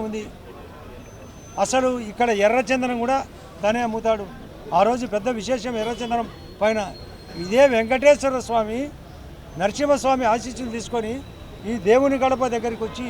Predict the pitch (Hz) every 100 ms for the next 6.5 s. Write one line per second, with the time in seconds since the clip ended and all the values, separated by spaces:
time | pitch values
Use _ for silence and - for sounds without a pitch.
0 | 190 - - - - - - - 196 254
1 | 269 262 269 247 247 247 240 240 233 220
2 | 214 247 226 - 226 226 202 240 - -
3 | - - 196 233 240 262 254 254 - 269
4 | 254 240 247 247 240 226 - - - 196
5 | 214 285 277 254 208 202 220 226 233 277
6 | 208 208 202 175